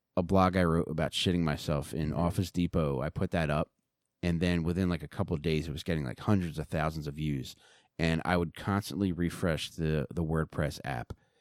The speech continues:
Speaker 1: And every time I did it, it would just be, like, hundreds more. And it was the first time I felt validation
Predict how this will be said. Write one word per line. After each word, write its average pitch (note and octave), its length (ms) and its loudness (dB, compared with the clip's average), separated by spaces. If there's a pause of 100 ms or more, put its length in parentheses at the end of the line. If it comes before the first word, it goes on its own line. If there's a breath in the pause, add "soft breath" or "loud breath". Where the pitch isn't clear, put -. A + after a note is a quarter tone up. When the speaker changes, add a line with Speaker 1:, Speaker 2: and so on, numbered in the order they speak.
(120)
Speaker 1:
And F2 180 -2
every G#2 200 6
time F#2 240 2
I E2 80 4
did D2+ 260 2
it, B1+ 120 -4 (120)
it F#2 80 2
would D2 120 0
just D#2 240 -6
be, D#2 180 0
like, C#2 240 -4
hundreds E2+ 560 0
more. D2 340 -4 (560)
And G2 120 4
it F2 40 4
was E2 120 2
the E2 60 -6
first G2 340 2
time F#2 160 4
I D#2 80 4
felt C#2+ 260 0
validation D2+ 840 -2